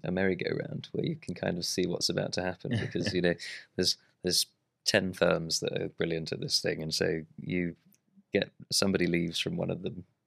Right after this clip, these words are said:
Speaker 1: and then that person you go and poach from somewhere else because that's the only place you can pick from.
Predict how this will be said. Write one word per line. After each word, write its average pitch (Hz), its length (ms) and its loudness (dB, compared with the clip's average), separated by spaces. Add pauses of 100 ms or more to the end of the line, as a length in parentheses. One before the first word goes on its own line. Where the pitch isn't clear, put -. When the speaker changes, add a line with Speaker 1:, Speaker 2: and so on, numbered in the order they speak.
(140)
Speaker 1:
and - 120 -2
then 85 240 -2 (260)
that - 260 -2
person 87 460 2
you 82 240 -2
go - 120 0
and 87 120 0
poach - 240 0
from - 220 -2
somewhere 87 300 -2
else 82 220 -2
because - 420 -6 (100)
that's - 180 -6
the 98 160 -4
only 85 140 -4
place 87 260 -2
you 76 80 -6
can 92 140 -6
pick - 160 -2
from. 87 240 -2